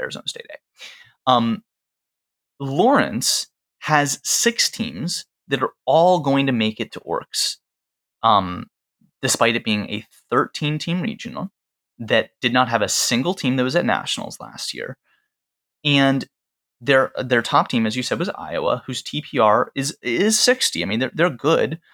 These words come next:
but you compare that to, to Fresno, who has Stanford at ten, who has, you know, teams from Berkeley, whose A team is ranked thirteenth,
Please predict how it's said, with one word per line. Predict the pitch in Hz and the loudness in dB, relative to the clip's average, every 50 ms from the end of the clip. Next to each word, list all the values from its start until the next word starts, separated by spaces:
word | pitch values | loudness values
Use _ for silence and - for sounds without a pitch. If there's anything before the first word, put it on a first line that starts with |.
| _ _ _ _ | _ _ _ _
but | - 139 - 180 170 - - _ _ _ _ _ | -8 0 0 2 2 0 -4 _ _ _ _ _
you | - 151 | -8 -8
compare | - - 165 123 - - - 107 101 107 | -4 -2 -2 -2 -2 -6 -2 0 0 0
that | 110 165 180 196 - - - - - | 0 0 -2 -2 -4 -6 -12 -16 -10
to, | - - - 120 208 | -6 -4 -2 -2 -4
to | - - - 107 | -6 -8 -10 -12
Fresno, | - - - - - - 113 - 175 190 220 240 302 277 - - _ _ _ _ | -12 -12 -14 -14 -10 -10 -8 -6 -4 -2 -2 -2 -4 -6 -8 -10 _ _ _ _
who | - 127 | -6 -2
has | 113 110 101 98 92 - - - | 0 2 2 0 0 -2 -6 -4
Stanford | - - - - 101 92 101 117 - _ 151 147 151 156 160 - - - | -4 -4 -4 -6 -6 -6 -6 -6 -2 _ 2 2 2 0 -2 -6 -8 -10
at | - - _ - | -12 -12 _ -18
ten, | - - - - 110 104 104 123 156 208 220 - _ _ _ _ _ _ _ _ _ | -20 -14 -4 0 0 2 2 0 0 -2 -4 -8 _ _ _ _ _ _ _ _ _
who | _ - 135 120 | _ -4 -2 0
has, | 101 113 110 113 113 110 104 - - | 2 2 4 4 4 2 2 -2 -4
you | - 117 104 | -4 -4 -4
know, | 80 64 - _ _ _ _ _ _ _ _ _ _ _ | -4 -6 -8 _ _ _ _ _ _ _ _ _ _ _
teams | - 135 127 123 - | -2 0 0 0 0
from | - - 123 110 | 0 0 0 -2
Berkeley, | 104 - 98 85 - - - _ 143 147 156 165 | 0 0 0 0 0 -2 -4 _ -6 -4 -4 -4
whose | 175 156 - 123 113 101 | -4 -4 -4 -4 -4 -2
A | - 120 117 | -4 -4 -4
team | - - 131 | -2 -2 -4
is | 117 - | -2 -2
ranked | 104 92 - - - - | -4 -6 -8 -12 -10 -8
thirteenth, | - - - _ - - - 110 113 165 202 - - _ | -8 -8 -8 _ -14 -8 -6 -4 -2 -2 -4 -6 -12 _